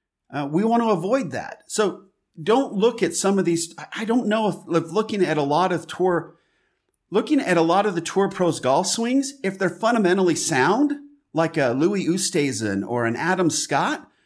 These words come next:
great. Look at those all day long. Those folks, I guarantee that if you gave them something and told them to throw it, their golf swing and their propel swing would look very similar, almost identical.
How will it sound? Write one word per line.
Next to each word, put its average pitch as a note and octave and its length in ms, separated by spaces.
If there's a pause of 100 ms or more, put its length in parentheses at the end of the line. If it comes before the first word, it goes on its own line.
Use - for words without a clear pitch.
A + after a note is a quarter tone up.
(120)
great. F#3+ 460
Look C4+ 180
at - 120
those D3 420
all D#3+ 360
day F3 180
long. D3+ 600
Those G#3 300
folks, G#3+ 560 (120)
I E3+ 100
guarantee G#3+ 540
that C3 160
if C3+ 180
you G3 320 (380)
gave F#3+ 240
them D#3+ 140
something E3 400
and C#3+ 140
told E3+ 200
them D#3 140
to A#2+ 80
throw G3 360
it, - 220 (440)
their D3+ 160
golf C#3 320
swing A3+ 320
and D3+ 140
their C#3 100
propel F3 500
swing D3 300
would C#3 120
look C#3+ 120
very D#3 180
similar, A3 560 (540)
almost F#3+ 300
identical. G3+ 640